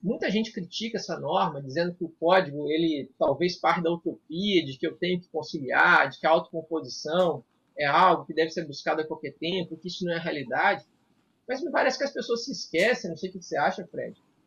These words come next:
de que essa ideia de obrigar alguém à audiência já existia desde noventa e cinco, pelo menos, lá nos juizados especiais estaduais.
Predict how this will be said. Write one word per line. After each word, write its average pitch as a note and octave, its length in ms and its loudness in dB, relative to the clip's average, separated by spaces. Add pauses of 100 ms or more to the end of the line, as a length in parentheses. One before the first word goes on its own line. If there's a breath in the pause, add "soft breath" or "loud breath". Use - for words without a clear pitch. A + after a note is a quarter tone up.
(120)
de C#3+ 140 -12
que B3 80 2
essa A#3+ 220 2
ideia E3+ 320 4
de E3+ 80 0
obrigar E3 380 2
alguém E3 440 2
à D3 60 2
audiência D3+ 520 -6
já A#3 120 0
existia B3+ 500 -6
desde A#3 220 0
noventa D#4+ 280 -4
e F4 60 -4
cinco, A3 340 -6
pelo E3+ 260 0
menos, D3+ 220 -4
lá G#3+ 120 2
nos C4 280 -2
juizados G#3 380 0
especiais A3 440 -6
estaduais. F3+ 580 -4